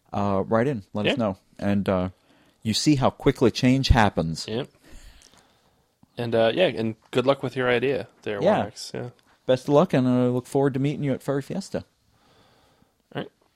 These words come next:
Speaker 2: And I've got another question here. "Good afternoon, Mister Fox and Mister Otter. Congrats on the success of the podcast so far.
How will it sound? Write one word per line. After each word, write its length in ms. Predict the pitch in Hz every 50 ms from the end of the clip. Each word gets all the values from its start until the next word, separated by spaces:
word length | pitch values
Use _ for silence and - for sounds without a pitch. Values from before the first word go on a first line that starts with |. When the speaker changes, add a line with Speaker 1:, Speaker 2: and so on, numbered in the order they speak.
| _ - - - _ _ _ _ _ _ _ _ _ _ _ -
Speaker 2:
And 100 | 120 123
I've 160 | 123 117 113 113
got 120 | 110 110
another 440 | 110 110 107 110 110 110 110 110 - - - _ _
question 320 | - - 113 113 - 120 120
here. 280 | 131 156 208 220 214 - _ _ _ _ _ _ _ _ _ _ _ _ _ _ - 131
"Good 80 | 131
afternoon, 540 | 139 135 135 - - 123 123 131 139 135 127
Mister 240 | 131 127 - - 131
Fox 360 | - - 123 143 165 - -
and 120 | 117 117
Mister 280 | 123 117 - - 117 110
Otter. 360 | 107 107 113 139 180 202 - _ _ _ _ -
Congrats 420 | - - 120 117 113 117 104 -
on 140 | - 117 113
the 80 | 110 107
success 500 | - - - 123 - - - 131 127 -
of 60 | -
the 80 | 117 110
podcast 480 | - - 117 117 123 - 120 110 107
so 180 | - - 110 110
far. 380 | - - 113 110 127 165 220